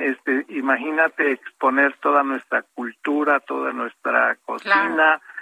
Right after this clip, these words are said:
Speaker 1: este, todo lo que, pues, las rutas del vino, este, todo lo que esto trae consigo, de modo que estamos muy contentos.
Speaker 2: Pues sí, es una muy buena noticia, secretario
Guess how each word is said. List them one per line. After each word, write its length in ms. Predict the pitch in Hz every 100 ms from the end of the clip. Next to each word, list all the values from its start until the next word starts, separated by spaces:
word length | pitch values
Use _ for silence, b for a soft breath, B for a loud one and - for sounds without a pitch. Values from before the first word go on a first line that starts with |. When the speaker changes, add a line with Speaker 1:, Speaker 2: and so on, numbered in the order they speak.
| B _
Speaker 1:
este, 360 | 127 123 - 123
todo 300 | - 147 151
lo 160 | 131
que, 420 | 123 131 123 135 135
pues, 180 | - 120 -
las 220 | 123 120
rutas 460 | 123 175 - 147 120
del 200 | 123 117
vino, 520 | 143 160 160 147 160
este, 340 | 135 123 -
todo 260 | - 196 262
lo 140 | 196
que 200 | - 147
esto 180 | 151 -
trae 200 | - 147
consigo, 440 | 139 147 - 156 151
de 80 | 139
modo 220 | 180 180
que 100 | 160
estamos 300 | - 165 151
muy 120 | 165
contentos. 460 | 151 127 113 135 B B B _
Speaker 2:
Pues 160 | - 254
sí, 140 | 320 370
es 200 | 349 370
una 180 | 370 359
muy 200 | 320 330
buena 260 | 311 330
noticia, 580 | 320 277 262 262 - 269
secretario 840 | 262 240 233 220 247 247 247 262